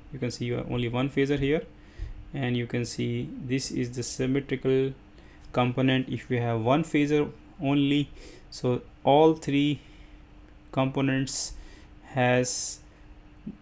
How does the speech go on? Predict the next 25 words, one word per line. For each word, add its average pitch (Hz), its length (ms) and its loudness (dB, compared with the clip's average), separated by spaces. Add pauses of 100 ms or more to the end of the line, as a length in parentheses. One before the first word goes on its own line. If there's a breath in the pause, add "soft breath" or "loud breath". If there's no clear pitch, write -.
(360)
the 127 140 0
magnitude 123 460 -2
thirty-three 120 480 -2
point 120 340 -4
three 135 240 0
three 120 380 -6 (240)
here. - 320 -6 (1080)
You 120 80 -4
can 120 160 -2
see - 200 -8
all 143 360 4
three 131 380 -4
components 123 720 -4 (300)
are 120 140 -2
available 135 460 2
here, 131 340 2 (480 loud breath)
and 131 100 -6
if 117 140 -2
you 120 60 -6
sum 131 280 0
up, 127 220 0 (240)
you 120 80 -4
will 117 160 0
get 113 300 -2
this - 500 -4